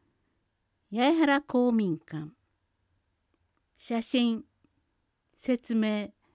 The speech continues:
エリア鑑賞券、八重原周辺、五百円と書かれています。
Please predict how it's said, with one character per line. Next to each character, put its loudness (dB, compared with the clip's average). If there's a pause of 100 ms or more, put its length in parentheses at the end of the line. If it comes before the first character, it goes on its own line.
(680)
エ 4
リ 6
ア 2
鑑 4
賞 0
券、 -6 (720)
八 2
重 0
原 -2
周 -2
辺、 -6 (480)
五 -6
百 0
円 -2 (440)
と -2 (280)
書 -6
か 2
れ 4
て -6
い 0
ま -2
す。 -14